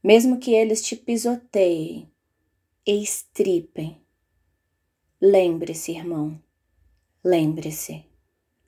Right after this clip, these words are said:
O homem não é nosso inimigo. A única coisa adequada a ti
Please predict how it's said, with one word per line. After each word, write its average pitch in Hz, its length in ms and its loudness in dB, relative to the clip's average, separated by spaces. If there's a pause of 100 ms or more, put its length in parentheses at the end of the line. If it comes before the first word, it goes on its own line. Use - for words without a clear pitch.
(920)
O 175 180 2
homem 185 580 -2 (220)
não 202 360 -4
é 156 400 -4
nosso 160 400 -6
inimigo. 156 720 -4 (1900)
A 208 160 0
única 285 400 4
coisa 170 600 0
adequada 165 1040 -4
a - 20 -8
ti 151 580 -6